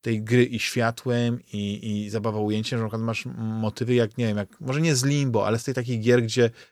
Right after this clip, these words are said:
gdzie masz tylko zarysowaną sylwetkę postaci, nie? Że jest ten, że jest cała czarna i on gdzieś tam przychodzi i,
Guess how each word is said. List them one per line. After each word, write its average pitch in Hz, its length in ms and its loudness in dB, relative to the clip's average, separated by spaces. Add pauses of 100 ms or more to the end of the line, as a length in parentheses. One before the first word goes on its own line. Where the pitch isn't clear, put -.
gdzie 120 100 -6
masz 120 140 -2
tylko - 180 -4
zarysowaną 120 680 0 (360)
sylwetkę 123 520 2
postaci, 95 480 -8
nie? 104 120 -4
Że 107 80 -4
jest 104 120 -8
ten, 110 120 -4 (240)
że 107 200 -2
jest 101 180 -8
cała 113 180 -2
czarna 120 400 0
i 110 140 -4
on 107 100 -4
gdzieś 110 200 -8
tam 110 100 -12
przychodzi 110 240 -6 (140)
i, 120 100 0